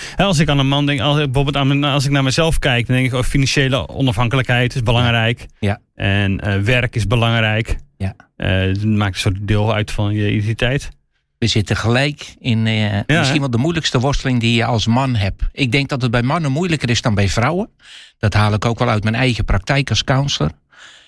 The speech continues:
Speaker 2: Maar ik, eh, ik mag inmiddels zo'n, nou, ruim twintig jaar oefenen in ontvangen. Maar het is het allerzwaarste struikelblok geweest. Maar ja, na twintig jaar oefenen,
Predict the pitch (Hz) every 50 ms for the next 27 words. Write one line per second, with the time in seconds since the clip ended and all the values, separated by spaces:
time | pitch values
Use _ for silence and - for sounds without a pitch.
0 | _ _ _ _ _ 110 107 107 110 110 104 113 - - 135 123 - - - 117
1 | 110 107 - - 135 113 135 135 123 143 135 147 151 135 127 - - - 135 123
2 | 113 113 107 107 - 120 117 113 113 113 113 113 110 107 95 - - 104 117 135
3 | 143 135 127 - - - 175 170 160 139 - - 117 107 110 - - 165 156 -
4 | - 123 120 120 117 110 104 - 120 113 101 - - 127 127 143 160 180 202 -
5 | _ _ _ _ _ _ _ _ _ _ _ _ _ _ _ - 110 104 - 123
6 | 113 - - 104 - - _ - 143 151 151 147 143 139 131 120 - - 127 123
7 | 123 110 - - 107 - - 120 123 120 107 - 101 101 110 104 - - - 98
8 | 90 98 113 139 - - - 95 98 98 95 85 82 82 - - 104 90 90 87
9 | - - 117 104 - 90 82 104 95 98 110 120 113 - - 110 98 87 90